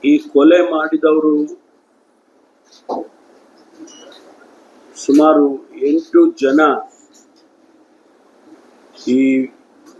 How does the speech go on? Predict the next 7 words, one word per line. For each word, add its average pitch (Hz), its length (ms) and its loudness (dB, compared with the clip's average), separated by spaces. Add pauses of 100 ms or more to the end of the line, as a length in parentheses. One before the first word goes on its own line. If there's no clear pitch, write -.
(420)
ಈ 147 160 4
ಕೃತ್ಯದಲ್ಲಿ 160 880 0
ಭಾಗವಹಿಸಿದಂಥವ್ರನ್ನ 139 1300 -2 (4000)
ನಮ್ಮ 143 560 4 (100)
ಪೊಲೀಸ್ 151 640 0
ಇಲಾಖೆ 139 520 -2 (3000)
ಅವರನ್ನ 269 440 4